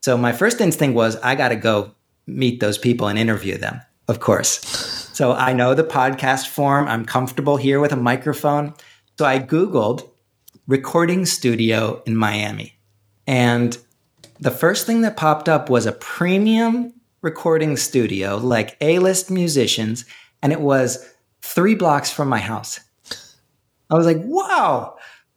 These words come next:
if I could record in a professional studio, these most creative people, that would be exciting." And that would apply directly to everything that I have been researching, because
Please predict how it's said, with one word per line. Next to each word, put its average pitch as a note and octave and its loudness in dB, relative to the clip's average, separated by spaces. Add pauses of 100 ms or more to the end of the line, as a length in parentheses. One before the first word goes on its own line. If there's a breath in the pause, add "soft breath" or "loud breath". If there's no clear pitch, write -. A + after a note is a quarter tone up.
(120)
if D3+ 0
I F#3 2
could C4+ -6
record D3 0
in F3 -4
a A2+ -2
professional D#3 -2
studio, F3 0
these C#3 0
most C#3+ 0
creative D#3 2
people, G3 -2
that E3+ 0
would C#3 0
be B2+ 0
exciting." G2+ -2 (920 soft breath)
And D3 0 (220)
that D3 0
would G#3 2
apply D#3 0
directly C#3+ 0
to D#3+ -2
everything D#3 0
that C#3 2
I B2 2
have A#2+ -4
been B2 -4
researching, C3+ 0
because B2 0